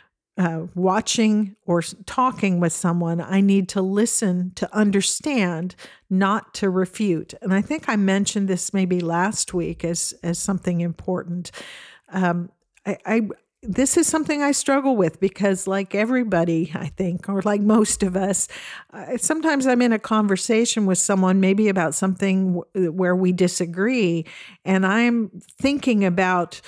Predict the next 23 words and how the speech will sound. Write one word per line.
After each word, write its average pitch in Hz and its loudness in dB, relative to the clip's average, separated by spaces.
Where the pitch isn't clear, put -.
how 226 2
I'm 202 4
gonna 180 0
correct - -4
them, 104 -2
uh, 165 -6
you 196 -2
know, 180 2
or 165 -2
correct 208 0
their 170 2
thinking, 175 -4
instead 202 -2
of 277 -4
trying 240 0
to 220 -4
understand 214 2
why 190 2
they 190 2
believe 180 0
what - -4
they 165 -4
believe. 160 -6